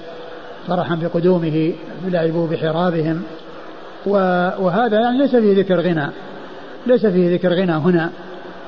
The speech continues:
اللهم إلا أن يكون يعني جاء في بعض طرقه يعني شيء من ذلك، وإلا فإن الغنى لا ذكر له يعني في، في، في هذا الحديث.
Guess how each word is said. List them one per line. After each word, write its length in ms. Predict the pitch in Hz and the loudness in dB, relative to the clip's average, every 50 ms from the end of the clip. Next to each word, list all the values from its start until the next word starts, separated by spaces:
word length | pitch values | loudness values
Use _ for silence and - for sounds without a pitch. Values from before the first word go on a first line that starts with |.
| - - - | -16 -10 -8
اللهم 300 | 165 170 170 190 196 202 | -6 -2 -2 0 0 0
إلا 240 | 196 190 185 180 180 | 0 0 0 0 0
أن 80 | 175 | 2
يكون 280 | 180 170 175 185 185 175 | 0 -2 0 2 0 2
يعني 140 | 165 160 160 | 2 0 -2
جاء 220 | 147 170 180 - | 0 0 -2 -2
في 100 | 139 160 | -2 -2
بعض 220 | 151 156 156 156 160 | -2 -2 -2 -2 -2
طرقه 340 | 151 180 180 175 - 156 | 0 2 2 2 0 0
يعني 240 | 147 139 131 143 143 | -4 -4 -4 -6 -6
شيء 140 | - 165 160 | -4 -4 -4
من 120 | 156 151 156 | -4 -2 0
ذلك، 280 | 185 208 233 262 247 254 - - - - - - - - - | 0 2 2 2 0 0 -2 -12 -14 -14 -14 -14 -14 -8 -4
وإلا 320 | 196 214 226 226 208 202 180 | 0 2 4 4 4 4 2
فإن 300 | 165 185 196 190 185 180 | 2 0 0 0 0 0
الغنى 680 | 170 175 185 190 190 180 170 170 170 175 202 220 240 - - - - - - - - | -2 -2 -2 -2 -2 0 0 0 0 0 0 -2 -2 -6 -10 -14 -14 -14 -14 -10 -2
لا 160 | 240 254 247 226 | 0 2 4 4
ذكر 280 | 214 196 202 196 196 | 4 4 4 2 4
له 320 | 185 180 156 151 165 180 - - - - - - - - | 4 4 4 4 2 0 0 -4 -10 -12 -12 -12 -6 -2
يعني 460 | 185 190 170 170 175 170 165 165 180 | 0 0 0 0 0 0 0 0 -2
في، 420 | - - 156 175 180 170 165 170 190 196 180 170 160 160 160 147 | -2 -4 0 2 2 4 4 2 0 0 -2 -2 -2 -2 -2 0
في، 220 | 143 185 196 175 | 2 2 2 4
في 160 | 151 175 160 | 4 2 2
هذا 140 | 160 170 165 | 2 2 0
الحديث. 320 | 135 151 151 160 160 131 | 0 -2 -4 -4 -4 -6